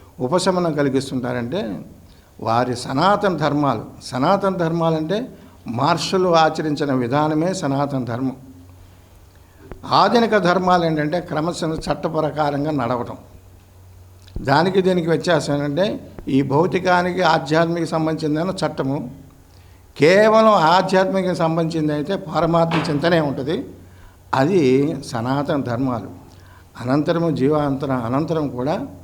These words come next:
ఈ కార్యక్రమాలు ప్రతి ఇళ్లలో జరుపుకోవాలి. రాచకొండ ఆనందకృష్ణ గారిని ఆయన రిటైర్డ్ సర్వేయర్. ఆ, he is about ఎయిటీ ఇయర్స్,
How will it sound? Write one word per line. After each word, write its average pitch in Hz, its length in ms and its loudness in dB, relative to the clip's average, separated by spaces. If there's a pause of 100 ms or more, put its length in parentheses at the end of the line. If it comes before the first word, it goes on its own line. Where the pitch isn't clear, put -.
(220)
ఈ 123 120 0
కార్యక్రమాలు 135 640 -4
ప్రతి 139 420 -6
ఇళ్లలో 135 460 0
జరుపుకోవాలి. 117 480 -10 (720)
రాచకొండ 196 640 2
ఆనందకృష్ణ 170 920 2
గారిని 151 720 0 (560)
ఆయన 143 380 2
రిటైర్డ్ 139 460 0
సర్వేయర్. 127 460 -2 (1200)
ఆ, 139 420 0 (180)
he 160 100 6
is 147 200 4
about 151 520 2
ఎయిటీ 160 220 2
ఇయర్స్, 143 340 2